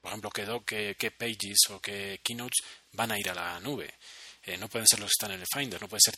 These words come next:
todos los ap-, eh, todos los, eh, Keynotes que yo tenga en el Finder, sino que es-, tienen que ser los que estén dentro de la aplicación, igual que pasa en el iPad y en el iPhone. En ese sentido, algo van a hacer, eh, con ese tipo de aplicaciones, eh, pero realmente, eh,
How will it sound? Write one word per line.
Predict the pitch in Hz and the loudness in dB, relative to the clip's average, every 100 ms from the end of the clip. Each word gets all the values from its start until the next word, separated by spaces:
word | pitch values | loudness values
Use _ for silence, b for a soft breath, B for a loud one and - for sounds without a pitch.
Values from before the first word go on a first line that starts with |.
| - | -2
todos | 127 117 101 | 0 0 0
los | 95 | -2
ap-, | 101 104 | -4 -8
eh, | 98 95 92 95 90 | -8 -8 -8 -16 -10
todos | 110 107 | -8 -2
los, | 98 - | 0 0
eh, | 95 92 90 | -2 -6 0
Keynotes | - 117 107 - | 0 2 2 2
que | 95 | 2
yo | 98 | -4
tenga | 98 95 | -4 -6
en | 98 | -8
el | 98 | -4
Finder, | - 131 131 165 B B B | -4 -4 -6 -8 B B B
sino | - - | -2 0
que | - - | 0 4
es-, | - | 4
tienen | 107 113 | 2 4
que | |
ser | 131 123 - | 4 4 -4
los | 107 | -2
que | - | 2
estén | - 117 | 2 0
dentro | 110 110 107 | -2 -2 -2
de | |
la | 104 | -4
aplicación, | - 110 104 - 131 147 175 B - | -4 -4 -2 -2 -4 -6 -14 B -12
igual | 92 101 | -10 -6
que | - | -2
pasa | 208 - | 2 2
en | 190 | 0
el | 185 | -4
iPad | 214 - 254 | -4 -4 -8
y | 180 | -8
en | 175 | -6
el | 185 | -6
iPhone. | 175 190 - B B B B 101 | -6 -8 -14 B B B B -6
En | |
ese | 104 - 127 | 12 12 12
sentido, | 120 131 135 - - | 2 0 -2 -4 -2
algo | 123 123 | 0 2
van | 110 95 | 0 2
a | |
hacer, | - 127 - - _ | 2 2 -2 -14 _
eh, | - 123 90 90 85 | -8 -6 -6 -10 -10
con | - 95 | -4 -2
ese | - | 0
tipo | - 104 | -2 -6
de | |
aplicaciones, | 98 107 110 135 139 165 B B B B B B - | -6 -6 -4 -2 -2 -4 B B B B B B -8
eh, | 113 104 101 98 - | -2 0 0 -4 -6
pero | - 107 | -6 -4
realmente, | 113 117 120 139 135 | -4 -4 0 0 0
eh, | - | -4